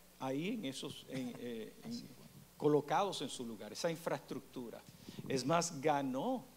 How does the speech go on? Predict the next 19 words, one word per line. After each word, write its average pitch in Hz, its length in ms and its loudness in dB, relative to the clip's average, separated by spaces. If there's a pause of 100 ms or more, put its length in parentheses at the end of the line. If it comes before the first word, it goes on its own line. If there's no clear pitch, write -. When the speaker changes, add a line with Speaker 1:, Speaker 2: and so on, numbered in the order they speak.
(440)
Speaker 1:
personal. 113 580 2
Y 98 60 -8
te 120 160 0
lo 117 140 0
dice 117 320 0
alguien 143 300 -2
por 135 200 -2
testimonio 131 640 0
propio 147 380 -2
de 147 60 -2
nuestra 123 320 -6
congregación. 131 840 -4 (240)
Y 185 140 0
tuvimos 180 580 0
que 139 140 -4
asignar 113 580 -6
personas 117 840 -2
para 117 340 -8
que 127 180 -6